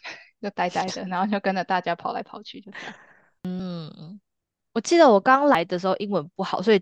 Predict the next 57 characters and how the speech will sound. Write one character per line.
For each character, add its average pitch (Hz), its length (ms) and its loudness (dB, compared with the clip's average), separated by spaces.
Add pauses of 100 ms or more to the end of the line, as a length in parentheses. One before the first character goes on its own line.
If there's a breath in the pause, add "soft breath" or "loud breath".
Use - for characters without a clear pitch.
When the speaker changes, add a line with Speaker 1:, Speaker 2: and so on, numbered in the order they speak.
Speaker 2:
几 226 100 0
乎 247 100 4
什 208 140 0
么 143 120 -6
课 - 200 -2
都 160 120 -2
听 170 280 -10
不 175 120 -6
懂， - 260 -12
然 151 120 -2
后 190 120 4
唯 185 220 6
一 196 200 0
一 208 60 -4
个 170 360 4
让 202 220 4
我 160 100 -2
比 160 120 -8
较 190 80 2
有 170 160 0
自 175 240 -8
信 180 180 -8
的 143 60 -8
就 151 80 -8
是 175 120 -8
数 - 360 -8
学。 - 320 -12
因 - 60 -8
为 220 60 2
我 214 120 6
记 226 160 -6
得 196 120 2
我 - 160 -2
刚 190 260 0
来 170 260 0
这 190 120 -8
边 175 160 -4
的 156 100 -4
时 170 120 -4
候， 165 160 0 (140)
他 - 100 0
们 226 100 2
就 214 80 4
发 208 300 4
了 196 80 6
一 214 80 4
本 160 220 -2
那 190 80 0
种 110 260 -8
超 220 320 2
级 - 180 -6
厚 196 200 2
的 175 160 0
数 190 340 -4
学 156 300 -6
课 - 420 0
本， - 180 -8